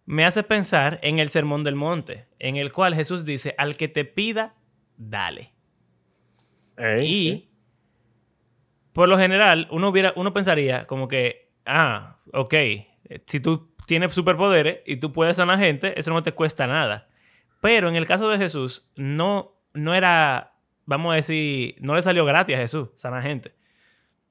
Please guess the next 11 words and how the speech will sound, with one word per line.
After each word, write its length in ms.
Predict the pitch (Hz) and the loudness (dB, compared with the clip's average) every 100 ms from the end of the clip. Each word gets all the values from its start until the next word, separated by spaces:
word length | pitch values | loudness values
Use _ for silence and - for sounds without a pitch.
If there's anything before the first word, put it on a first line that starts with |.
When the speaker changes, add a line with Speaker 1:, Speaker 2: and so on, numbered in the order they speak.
| _ _ _ - | _ _ _ -12
Speaker 2:
No. 320 | 127 135 151 | -4 -2 -2
Speaker 1:
Al 200 | 143 151 | -2 0
él 180 | 160 190 | 2 0
sanar 320 | 208 208 208 | 2 2 2
gente, 500 | 185 156 127 127 135 - | 0 -2 -2 -6 -10 -6
él 140 | 139 | -4
estaba 540 | 160 160 156 160 160 143 | -4 0 2 4 4 2
Speaker 2:
De 60 | |
un 80 | 139 | 2
costo. 280 | 135 143 156 | 2 2 2
Speaker 1:
sacrificándose. 1000 | 143 147 151 127 139 143 123 107 101 | 0 -2 -2 0 2 2 0 -8 -12